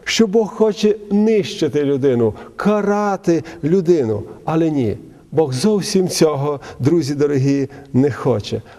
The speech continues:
Бог хоче спасати людину. На жаль, це хибне враження людини виявилося в тому,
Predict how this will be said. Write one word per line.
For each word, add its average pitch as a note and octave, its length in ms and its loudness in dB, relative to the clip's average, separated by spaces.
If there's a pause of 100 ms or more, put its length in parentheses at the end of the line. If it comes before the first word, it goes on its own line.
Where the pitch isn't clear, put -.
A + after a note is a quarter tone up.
Бог F#3+ 160 0
хоче F#3+ 340 0
спасати C#3+ 720 -4
людину. G2+ 520 -2 (480)
На G3+ 140 2
жаль, G#3+ 260 2 (200)
це A3 160 2
хибне G#3 760 2
враження F#3+ 680 2
людини F#3+ 420 2
виявилося G3 720 2
в D3+ 100 0
тому, G#3 440 0